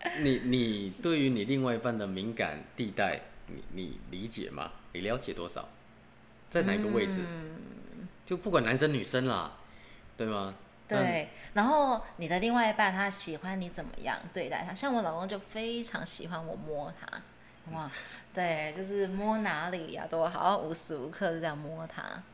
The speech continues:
Speaker 2: 我也是哦。
Speaker 1: 哦，那会不会有些夫妻他们并不喜欢？我也，我也，我也不是很清楚。
Speaker 2: 也有可能啊，
Speaker 1: 好像有听过啦，
Speaker 2: 也有可能啊。
Speaker 1: 有些他就是不是这么喜欢被摸。
Speaker 2: 但我们就是很喜欢，所以
Speaker 1: 对，就每个人有不喜-，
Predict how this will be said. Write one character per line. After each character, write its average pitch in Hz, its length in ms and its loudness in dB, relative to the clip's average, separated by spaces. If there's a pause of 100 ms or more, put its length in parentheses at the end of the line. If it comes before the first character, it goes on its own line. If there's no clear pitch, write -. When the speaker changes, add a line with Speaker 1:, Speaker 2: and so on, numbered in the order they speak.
Speaker 2:
我 240 160 2
也 254 60 6
是 226 280 0
哦。 175 260 2 (380)
Speaker 1:
哦， 196 400 2 (560)
那 147 160 2 (840)
会 214 80 4
不 160 40 0
会 175 140 6
有 110 140 4
些 143 300 2
夫 139 280 -6
妻 - 260 -6
他 135 140 2
们 101 420 -2 (220)
并 127 160 0
不 127 100 -2
喜 - 340 -10
欢？ 85 160 -6 (180)
我 120 120 2
也， 117 60 2
我 113 160 0
也， 101 60 4
我 98 180 0
也 107 60 0
不 - 120 -6
是 95 140 -6
很 - 120 -6
清 76 200 -12
楚。 - 240 -16
Speaker 2:
也 240 160 6
有 330 140 8
可 - 120 6
能 170 120 10
啊， - 0 -
Speaker 1:
好 117 40 8
像 95 120 4
有 131 60 6
听 131 120 4
过 135 240 4
啦， 90 100 2
Speaker 2:
也 107 100 2
有 247 160 2
可 233 100 0
能 170 200 0
啊。 165 280 -6
Speaker 1:
有 - 20 -10
些 160 60 -10
他 147 80 2
就 147 120 2
是 135 160 -2
不 107 220 -10
是 127 200 -6
这 120 120 -2
么 110 100 -2
喜 92 140 -6
欢 82 160 -8
被 98 200 -4
摸。 95 440 -6
Speaker 2:
但 277 200 0
我 175 100 -2
们 151 180 -6
就 196 100 -4
是 214 140 -2
很 160 180 -6
喜 143 260 -6
欢， - 200 -10
所 - 120 -2
以 220 80 4
Speaker 1:
对， 226 100 4 (140)
就 156 120 4
每 120 180 6
个 120 140 6
人 113 320 2
有 110 100 2
不 143 140 -2
喜-， - 220 -4